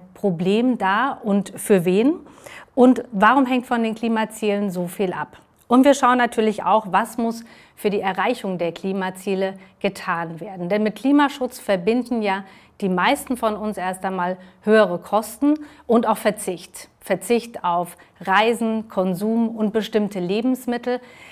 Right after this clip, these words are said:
Aber im Werkzeugkasten, und da werden Sie staunen, gibt es mittlerweile viel mehr und viel effektivere Instrumente für den Klimaschutz. Und so wollen wir heute in sogenannte naturbasierte und technische Klimalösungen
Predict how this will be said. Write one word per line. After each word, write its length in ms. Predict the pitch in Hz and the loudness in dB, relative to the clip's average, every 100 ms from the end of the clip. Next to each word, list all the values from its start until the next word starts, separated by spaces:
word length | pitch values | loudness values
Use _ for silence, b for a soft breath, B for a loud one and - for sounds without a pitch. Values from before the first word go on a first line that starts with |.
| B | B
Aber 300 | 202 226 277 | 2 6 6
im 160 | 220 214 | 6 4
Werkzeugkasten, 840 | 208 262 - 240 226 240 254 - 220 | 4 2 0 -2 0 0 0 -2 -4
und 120 | 202 | -2
da 140 | 196 | 0
werden 220 | 190 202 | 0 0
Sie 140 | 196 190 | -2 -6
staunen, 400 | - 190 214 208 | -2 -2 -2 -4
gibt 200 | 196 208 | -6 -6
es 160 | 190 | -6
mittlerweile 720 | 214 220 220 202 185 190 196 196 B B B | -4 -4 -2 0 0 0 0 -4 B B B
viel 440 | - - 285 311 | -18 4 6 6
mehr 380 | 254 233 220 180 | 4 2 2 0
und 140 | 196 185 | -4 -4
viel 260 | - 247 | 0 -2
effektivere 840 | - 208 208 196 - 262 233 208 | -2 -2 -2 -4 0 2 2 0
Instrumente 880 | 202 208 208 - 190 180 185 196 196 190 B B | -2 -2 -4 -4 -2 0 -2 0 -2 -2 B B
für 300 | - 214 208 | 0 6 6
den 220 | 190 190 | 6 0
Klimaschutz. 920 | - 180 175 160 165 - 151 - - - _ B B - | -2 0 0 0 -4 -10 -12 -12 -12 -14 _ B B -2
Und 100 | 196 | 4
so 120 | 214 | 8
wollen 240 | 247 294 | 8 8
wir 120 | 254 226 | 6 8
heute 340 | 247 254 269 | 6 6 2
in 300 | 254 220 208 | 2 2 2
sogenannte 580 | 190 226 226 202 202 214 | 2 2 2 0 0 -2
naturbasierte 1300 | 190 185 - 302 311 220 208 185 220 254 - 247 226 | -2 -2 -4 -2 0 -2 -4 -4 -4 -4 -4 -6 -4
und 340 | 208 208 202 - - | -2 -2 -2 -10 -18
technische 580 | - 240 240 247 226 196 | -8 -6 -4 -4 -4 -6
Klimalösungen 840 | - 214 220 196 196 190 185 185 | -4 -2 0 2 2 0 -2 -4